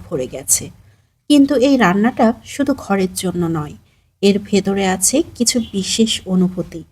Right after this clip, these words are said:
কিছু কিছু দিন এমন আসে যখন নিজের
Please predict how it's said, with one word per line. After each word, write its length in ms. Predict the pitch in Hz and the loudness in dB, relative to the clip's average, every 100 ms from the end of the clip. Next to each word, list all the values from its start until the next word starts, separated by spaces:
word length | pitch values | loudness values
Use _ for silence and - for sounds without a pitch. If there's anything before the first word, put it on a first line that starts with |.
| _ _ _ _ | _ _ _ _
কিছু 240 | 269 269 - 262 | 2 4 2 2
কিছু 200 | 262 269 220 | 2 2 4
দিন 120 | 226 220 220 | 4 4 0
এমন 180 | 202 214 220 | 0 2 2
আসে 260 | 226 - 202 214 - _ - | 0 -2 -4 -6 -14 _ 0
যখন 300 | 247 254 277 247 | 2 4 6 6
নিজের 280 | 220 220 | 6 4